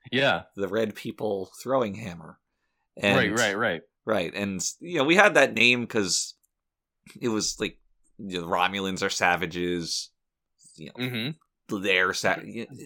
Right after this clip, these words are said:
Speaker 2: that's where we got the name, but
Speaker 1: Yeah.
Speaker 2: ultimately it, uh, Tomahawk, we, a little too on the nose, a little too controversial.
Speaker 1: Yeah, it, it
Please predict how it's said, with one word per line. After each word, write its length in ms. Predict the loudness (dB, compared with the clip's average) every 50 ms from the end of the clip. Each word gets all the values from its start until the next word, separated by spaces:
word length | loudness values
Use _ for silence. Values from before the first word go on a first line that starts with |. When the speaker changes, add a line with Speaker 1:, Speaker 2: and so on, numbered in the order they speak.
| -12 -8 -2
Speaker 2:
that's 320 | 0 2 2 2 2 0
where 220 | 0 2 4 4 4
we 100 | 4 4
got 240 | 6 4 4 4 0
the 80 | -6
name, 260 | -4 -2 -2 0 0 2
but 120 | 0 0
Speaker 1:
Yeah. 120 | 0 -2 -4 -6 -20 -20 -16 -4 2
Speaker 2:
ultimately 580 | 6 6 6 6 4 2 0 2 2 2 4 2
it, 120 | 2 2
uh, 300 | 0 0 0 -2 -2 -4 -4
Tomahawk, 640 | -2 -2 0 0 -2 -4 -4 -4 -6 -6 -8 -14 -16
we, 360 | -12 -12 -10 -10 -10 -14 -18 _ _ _ _ _ _ _ _ _ _ _ _ _ 0
a 40 | 4
little 200 | 6 6 6 6
too 240 | 4 2 2 4
on 140 | 4 4 4 2
the 40 |
nose, 960 | 0 0 4 6 6 8 8 6 6 4 4 2 2 0 -2 -4 -6 -10 -14 -16 _ -18
a 40 | -14
little 160 | -12 -12 -12
too 140 | -12 -14 -14
controversial. 960 | -10 -6 -6 -6 -6 -6 -14 -12 -6 -2 0 0 0 0 0 2 4 4 6 6
Speaker 1:
Yeah, 300 | 6 6 6 4 4 2 0
it, 160 | -2 -2 0 0
it 120 | 0 -2